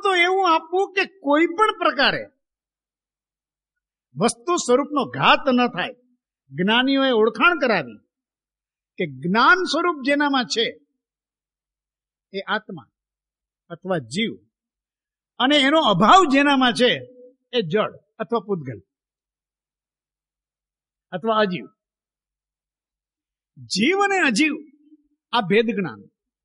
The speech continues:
એકવાર જો આ ભેદ જ્ઞાન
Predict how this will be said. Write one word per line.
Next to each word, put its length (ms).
એકવાર 540
જો 140
આ 140
ભેદ 220
જ્ઞાન 300